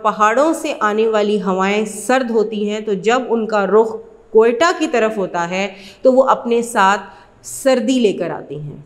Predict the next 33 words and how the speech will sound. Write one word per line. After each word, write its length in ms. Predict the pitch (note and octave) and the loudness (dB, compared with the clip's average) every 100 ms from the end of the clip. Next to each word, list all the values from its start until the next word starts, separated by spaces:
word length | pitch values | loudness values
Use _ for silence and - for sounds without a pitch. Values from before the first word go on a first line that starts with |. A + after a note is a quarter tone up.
| - | -4
ठंड 260 | B3 B3 | 0 2
लेकर 300 | A3 F#3+ F#3 | 2 0 -2
आती 260 | F3 E3 F3+ | -2 -4 -6
हैं, 200 | F3+ F#3 | -6 -6
क्योंकि 420 | F#3 F#3+ F#3 A3 - - - - | -6 -6 2 2 2 -6 -20 -6
पहाड़ों 420 | G#3 F#3 G#3 C4 D#4 | -4 0 2 4 2
से 140 | D4+ | -2
टकरा 320 | A3+ A3 G#3 | -8 -4 -4
के 140 | G3 G#3 | -4 -6
आ 100 | F3+ | -6
रही 200 | F3+ F3 | -6 -6
होती 320 | F3 E3 E3 | -8 -8 -10
हैं, 200 | E3+ F#3 F3+ | -10 -12 -8
इसलिए 680 | F#3+ F#3 F3+ F#3 G3+ - - | -10 -6 -4 -2 -4 -6 -4
दर्जा 300 | E3 D3+ E3+ | 0 2 0
हरारत 460 | E3 E3 D#3+ E3 D#3+ | 2 0 2 0 2
कम 140 | G#3 A#3 | 2 2
होता 300 | B3+ B3+ A#3+ | -2 -2 -4
है 220 | A#3 A#3 | -4 -6
और 200 | - F3+ | -2 -2
कराची 460 | F3+ E3+ F3 E3+ B3+ | -2 -2 -2 0 2
वालों 320 | G#3+ E3 E3 | 2 2 -2
को 240 | D#3+ A3+ C#4 - - - | -2 -2 -2 -6 -20 -8
ज़्यादा 420 | F3+ E3 E3 F#3+ | -2 0 0 -6
सर्दी 420 | G3 - G3+ F#3 | -6 0 0 0
महसूस 440 | E3+ E3 E3 D#3 E3 | -2 -4 -4 -4 -4
होती 260 | D#3+ D#3+ | -4 -4
है। 200 | D#3+ E3 | -2 -2
हालांकि 420 | D#3+ F3 E3+ E3+ E3+ | -2 -2 -2 -4 -2
कराची 400 | E3+ D#3+ D#3+ F3+ | 0 0 -2 -2
में 120 | F#3 | -2
ख़ुद 200 | F3+ A3 | 0 0
सर्दी 380 | - G#3 G#3 | 2 0 2